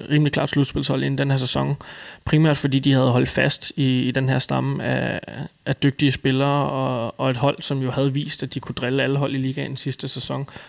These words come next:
Nu er det blevet en lille smule hverdag igen. De kan ikke længere rigtig leve på at være det her underdog-hold, som de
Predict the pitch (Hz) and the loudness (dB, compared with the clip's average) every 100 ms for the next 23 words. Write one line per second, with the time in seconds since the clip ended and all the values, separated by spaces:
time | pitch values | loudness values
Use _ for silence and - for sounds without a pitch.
0 | - 143 151 143 143 139 151 - 156 143 | 0 4 4 4 4 4 2 4 4 4
1 | 135 147 151 139 139 147 147 - - - | 4 2 0 0 0 0 -2 -10 -12 -6
2 | - 143 151 139 147 143 131 - 143 131 | 0 2 4 4 4 2 2 2 4 6
3 | 143 147 - 135 131 - 135 117 - 127 | 4 4 4 4 2 -4 -8 -4 0 2
4 | 127 139 139 - 131 147 143 135 127 135 | 2 2 2 2 0 0 0 0 0 -2
5 | - - - - - - - 135 135 131 | -4 -8 -20 -20 -20 -6 -2 0 2 0